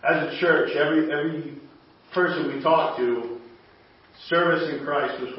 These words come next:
was what they were supposed to do, no matter what it was. I mean, it was refreshing for me to see a whole church seven days a week, all the time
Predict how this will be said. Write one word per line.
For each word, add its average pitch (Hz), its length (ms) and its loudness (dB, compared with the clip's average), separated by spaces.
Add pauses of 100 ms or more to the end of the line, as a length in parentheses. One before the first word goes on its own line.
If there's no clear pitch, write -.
(140)
was - 180 -8
what 135 160 -2
they 131 100 -4
were 120 180 -2
supposed 120 380 -4
to 113 80 -12
do, 107 260 -10 (420)
no 123 100 -8
matter 123 300 -6
what 127 180 -2
it - 100 -6
was. 113 400 -10
I 120 40 -16
mean, 117 180 -12
it 120 120 -6
was 120 340 -6 (880)
refreshing 185 640 4
for 170 80 -4
me 165 280 0
to 151 160 -2
see 156 180 -2
a 151 80 -2
whole 151 380 0
church 151 360 2 (2500)
seven 160 300 2
days 156 220 6
a 139 120 -2
week, 135 260 -6
all 135 300 2
the - 60 -8
time 127 440 -4